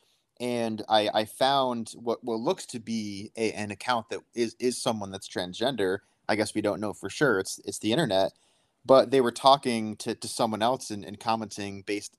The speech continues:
on a post. And someone was, was saying basically, like, "Is,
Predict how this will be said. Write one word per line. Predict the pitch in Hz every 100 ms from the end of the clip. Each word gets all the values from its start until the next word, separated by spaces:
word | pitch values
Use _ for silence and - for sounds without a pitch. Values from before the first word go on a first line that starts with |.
| _
on | 110 95
a |
post. | - 196 165 - - _ _ -
And | 135 123 117 110 _ _ _ _
someone | - - 175 165 143
was, | 131 113 -
was | 127 -
saying | 135 123
basically, | 117 120 120 120 117 110
like, | 107 104 -
"Is, | 113 101 101 -